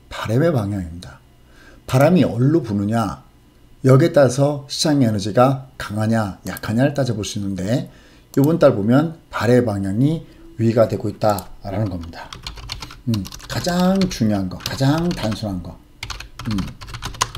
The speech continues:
그것은 역시 발의 방향이, 아, 위를 보고 있는 요 부분이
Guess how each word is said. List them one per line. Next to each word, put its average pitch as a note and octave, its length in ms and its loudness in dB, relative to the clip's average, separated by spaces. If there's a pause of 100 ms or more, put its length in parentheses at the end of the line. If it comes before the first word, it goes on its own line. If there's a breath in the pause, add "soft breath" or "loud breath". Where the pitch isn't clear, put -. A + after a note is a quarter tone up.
(500)
그것은 C3 360 0 (280 loud breath)
역시 E3+ 540 0
발의 A#2 300 0
방향이, A2 540 0 (300 soft breath)
아, - 180 -14
위를 E3 480 2 (120)
보고 G#2+ 280 -2
있는 A2+ 460 -2
요 B2+ 240 4
부분이 C3 500 -2